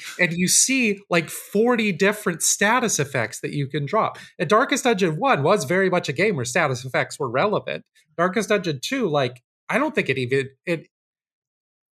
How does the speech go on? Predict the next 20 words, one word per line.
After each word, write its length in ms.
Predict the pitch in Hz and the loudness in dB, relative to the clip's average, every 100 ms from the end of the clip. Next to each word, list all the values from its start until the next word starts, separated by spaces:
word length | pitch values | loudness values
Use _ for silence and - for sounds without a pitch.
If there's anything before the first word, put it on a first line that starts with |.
| _ | _
a 80 | 180 | 0
lot, 400 | 185 196 220 - - _ | 4 6 4 2 -6 _
it 180 | - 190 | -2 2
does 220 | 220 247 285 - | 4 4 2 4
add 360 | 170 196 220 | 4 4 4
a 160 | 226 190 | 2 -4
fair 320 | - 196 190 | -2 0 2
amount, 400 | 196 185 185 214 | 2 2 2 0
but 160 | 190 151 | -2 -2
most 540 | 139 143 147 196 - 220 | 0 0 2 2 2 -2
of 180 | 185 170 | 0 2
those 460 | 190 185 196 208 | 4 6 4 2
are, 280 | - 165 170 | 0 0 2
like, 480 | 156 160 151 139 - | 2 2 2 0 -10
class-specific 1120 | - 147 131 156 - - 160 - 165 160 151 - | -8 0 2 2 -2 -4 -4 -2 -2 -2 -6 -4
things 460 | - 143 175 208 196 175 | -2 -2 -2 -6 -8 -2
where 240 | 151 139 | 0 0
it's 160 | 135 - | -2 -4
just 200 | 147 - | -6 -2
like, 200 | 131 | -4